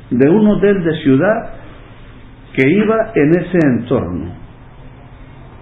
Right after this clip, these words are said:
de un parque de catorce mil metros terminado que iba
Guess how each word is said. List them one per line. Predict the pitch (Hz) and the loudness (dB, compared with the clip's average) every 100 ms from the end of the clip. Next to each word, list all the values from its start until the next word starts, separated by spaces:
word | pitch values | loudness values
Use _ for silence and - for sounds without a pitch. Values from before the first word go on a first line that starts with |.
| - - - | -20 -20 -14
de | 127 131 | 0 2
un | 180 208 208 | 4 4 2
parque | 214 220 - 165 | 0 0 0 2
de | 156 | 2
catorce | 139 135 135 - 147 | 2 2 0 0 0
mil | 180 196 | 2 4
metros | 190 220 208 214 - - - - | 4 2 0 -2 -4 -12 -18 -2
terminado | 202 190 175 175 170 170 202 214 220 - - - - - - - - - | 0 0 0 2 4 4 2 2 0 -2 -10 -12 -12 -12 -16 -20 -20 -6
que | 151 156 | 0 2
iba | 190 202 202 | 4 2 0